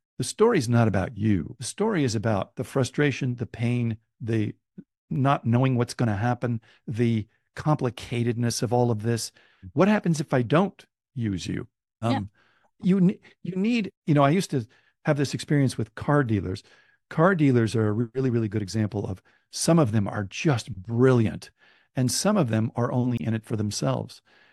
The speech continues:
Speaker 1: And the ones that are brilliant about it and really care about you, they make millions, millions, because people come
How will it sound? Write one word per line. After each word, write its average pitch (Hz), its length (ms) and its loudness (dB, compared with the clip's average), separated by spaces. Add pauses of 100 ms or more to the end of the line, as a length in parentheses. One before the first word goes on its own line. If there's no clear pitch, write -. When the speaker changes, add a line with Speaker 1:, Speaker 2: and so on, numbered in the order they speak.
(100)
Speaker 1:
And 135 120 0
the 131 80 0
ones 131 340 0
that 131 140 0
are 117 80 2
brilliant 120 400 -2
about 131 240 0
it 131 100 -2
and 104 160 -4
really 127 220 -2
care 123 260 -4
about 139 260 -4
you, 156 140 0
they 147 180 4
make 175 360 4
millions, 196 1080 2 (300)
millions, 135 680 2 (220)
because 143 260 2
people 143 280 -2
come 123 360 0